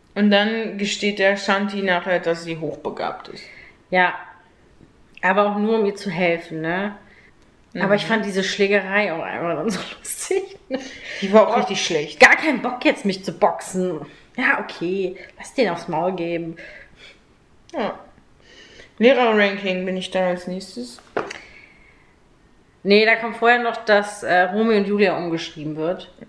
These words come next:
Speaker 1: Ach
Speaker 2: weil
Speaker 1: so.
Speaker 2: Sigi das alles zu, ähm, altbacken ist und er müsste ja jedes zweite Wort nachschlagen.
Speaker 1: Ich weiß doch gar nicht, wie ich das geschrieben habe, oder habe ich mir das nur gedacht,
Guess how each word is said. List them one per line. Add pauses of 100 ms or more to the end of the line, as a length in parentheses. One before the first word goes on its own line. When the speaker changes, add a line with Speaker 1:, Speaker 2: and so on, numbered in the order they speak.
(120)
Speaker 1:
Ach
Speaker 2:
weil
Speaker 1:
so.
Speaker 2:
Sigi
das
alles
zu,
ähm, (520)
altbacken
ist
und
er
müsste
ja
jedes
zweite
Wort
nachschlagen. (1300)
Speaker 1:
Ich
weiß
doch
gar
nicht,
wie
ich
das
geschrieben
habe,
oder
habe
ich
mir
das
nur
gedacht,